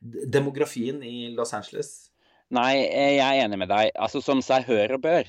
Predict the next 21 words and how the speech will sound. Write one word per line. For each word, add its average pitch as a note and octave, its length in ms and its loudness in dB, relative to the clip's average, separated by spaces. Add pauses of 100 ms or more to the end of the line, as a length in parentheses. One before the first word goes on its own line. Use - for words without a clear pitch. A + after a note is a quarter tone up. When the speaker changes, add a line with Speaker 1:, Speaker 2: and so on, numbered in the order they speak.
Speaker 2:
så - 140 -2
har A2+ 100 2
det A2 80 -10
fått B2+ 160 -6
mye A2+ 220 0
oppmerksomhet G2 760 -6
her G#2 160 0
hjemme. G2 300 -2 (100)
Vi A2+ 80 -2
må G#2 220 -2
jo G2+ 80 -2 (100)
alltid, A#2 640 -4
eh, A#2 400 4 (160)
heie F#2+ 320 -4
litt F#2+ 200 -10 (100)
ekstra - 460 -4
på, G2+ 200 0 (560)
på A2+ 120 0
Norge F#2+ 440 -2
når G2 160 -8
vi G2+ 120 -2